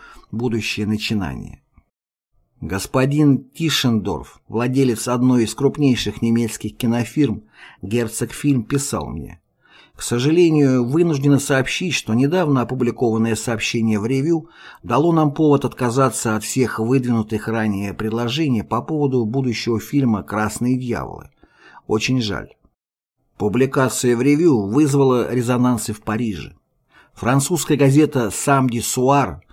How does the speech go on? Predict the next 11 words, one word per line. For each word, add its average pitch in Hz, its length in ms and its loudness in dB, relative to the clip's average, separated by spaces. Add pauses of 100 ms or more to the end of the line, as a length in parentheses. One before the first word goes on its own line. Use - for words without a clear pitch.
(260)
в 101 100 -4
марте 135 400 2
тысяча 113 460 -4
девятьсот 107 420 -4
пятьдесят 113 400 -2
второго 120 300 -4
года 127 340 -2
скопировала 120 800 0
статью 113 480 -2
из 107 260 -4
"Ревью", 143 440 2